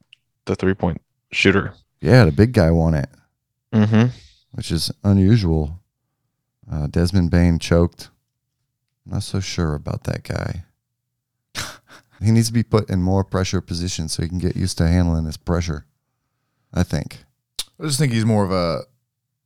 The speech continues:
Speaker 3: you know, like, he's, he's more of an in-game shooter. <laughs>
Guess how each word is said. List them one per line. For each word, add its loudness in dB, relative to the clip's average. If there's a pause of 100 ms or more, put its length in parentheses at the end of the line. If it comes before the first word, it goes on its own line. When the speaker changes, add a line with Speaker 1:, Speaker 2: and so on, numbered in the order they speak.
(480)
Speaker 3:
you 0
know, 2
like, -6
he's, -18
he's -6
more -4
of -4
an -6
in-game -2
shooter. -6 (380)
<laughs> -18